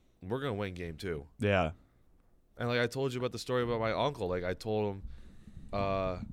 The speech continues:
Speaker 1: bet the Blue Jackets to win, and I bet I would bet under five and a half.
Speaker 2: Yes.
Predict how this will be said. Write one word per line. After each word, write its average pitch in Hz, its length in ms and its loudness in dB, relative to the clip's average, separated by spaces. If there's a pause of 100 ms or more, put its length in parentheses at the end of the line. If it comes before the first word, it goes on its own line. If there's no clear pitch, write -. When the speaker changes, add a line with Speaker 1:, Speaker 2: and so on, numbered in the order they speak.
(200)
Speaker 1:
bet 110 200 2
the 107 60 -8
Blue 117 240 0
Jackets 123 400 0
to 117 80 -4
win, 131 400 0 (140)
and 98 120 -4
I 98 140 -2
bet 104 380 0 (280)
I 101 120 0
would 98 180 -2
bet 101 220 6 (100)
under 101 240 2
five 95 260 2
and 87 80 0
a 87 40 -6
half. 76 360 -8
Speaker 2:
Yes. - 480 -4